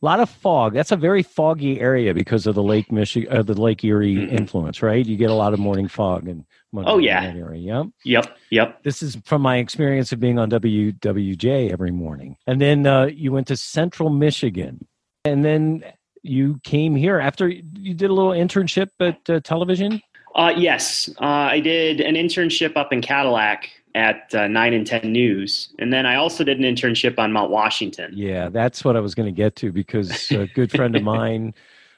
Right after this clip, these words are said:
Speaker 1: uh, son of K-, Ken Clark, who used to work here at AccuWeather,
Speaker 2: Yes.
Speaker 1: Brian Clark, also did that
Speaker 2: Brian Clark.
Speaker 1: internship. Yeah, and then turned it into a job, right? Uh, he stayed there and worked for a couple of years.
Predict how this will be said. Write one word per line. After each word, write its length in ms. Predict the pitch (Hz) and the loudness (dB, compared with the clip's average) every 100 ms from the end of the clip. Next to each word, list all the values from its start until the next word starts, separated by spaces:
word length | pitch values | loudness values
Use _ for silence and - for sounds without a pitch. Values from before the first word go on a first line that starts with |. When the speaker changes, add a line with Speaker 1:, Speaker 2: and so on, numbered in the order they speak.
| - | -10
Speaker 1:
uh, 220 | 101 101 | -6 -4
son 300 | - 139 131 | -2 0 0
of 160 | 117 - | -2 -6
K-, 180 | - - | -20 -18
Ken 320 | - 147 147 139 | -2 0 2 0
Clark, 420 | - 131 147 - | 0 0 0 -2
who 60 | 123 | -6
used 180 | 110 | -6
to 60 | 139 | -4
work 200 | 117 113 | -4 -2
here 140 | 135 | -2
at 60 | 113 | 0
AccuWeather, 440 | 113 120 120 120 | 0 0 0 2
Speaker 2:
Yes. 80 | 92 | 2
Speaker 1:
Brian 280 | 107 120 131 | 2 2 2
Clark, 280 | - 127 113 | 2 0 2
also 300 | 117 131 135 | 0 0 -2
did 180 | 135 120 | 0 2
that 60 | |
Speaker 2:
Brian 240 | 113 131 123 | 4 4 2
Clark. 260 | 98 92 | 0 0
Speaker 1:
internship. 280 | 87 120 147 | 0 -2 -2
Yeah, 280 | 123 123 131 | -2 0 0
and 140 | 127 | 0
then 240 | 123 120 113 _ _ _ | 0 -2 -4 _ _ _
turned 220 | - 147 143 | -2 0 2
it 100 | 135 | 2
into 240 | 139 123 | 0 0
a 40 | |
job, 380 | 101 120 175 127 | 0 2 2 2
right? 340 | 110 120 175 175 156 | 0 -2 -4 -6 -4
Uh, 100 | 127 | -4
he 220 | 113 131 | -2 -6
stayed 280 | - 135 127 | -4 -4 0
there 180 | 127 117 | 0 0
and 120 | 113 | 0
worked 240 | 117 120 | -2 -4
for 160 | - 107 | -2 0
a 40 | |
couple 340 | 95 156 180 165 | 2 0 2 4
of 60 | 104 | 4
years. 520 | 90 76 98 139 | 0 -2 -4 -6